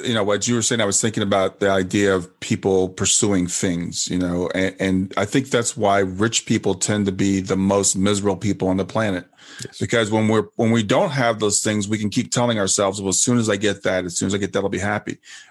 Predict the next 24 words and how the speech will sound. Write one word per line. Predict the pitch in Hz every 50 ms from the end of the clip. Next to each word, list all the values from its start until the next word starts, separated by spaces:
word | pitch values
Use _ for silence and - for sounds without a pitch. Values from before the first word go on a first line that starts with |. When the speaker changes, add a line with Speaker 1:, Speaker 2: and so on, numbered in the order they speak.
| _ -
Speaker 1:
But | - 107
when | 92 104 113 113 113
they | 123 123 120
get | 107 101 123 131 156
all | 160 123 113 104
that | 98 92 92 -
stuff | - - - 90 87 90 87 - -
and | 95 92 92
they | 95
sit | 90 - - - 123 117
around | 117 113 113 110 110 107 104 101
and | 98
they | 95
look | 95 101 104
at | 107 -
their | 104 98
lives | 98 98 98 98 95 92 95
and | 98 92
are |
like, | 95 92 95 - -
"I'm | - 92 87
still | - - - - 117 113
not | 113 107 95
happy," | 95 107 117 117 - 104 101 95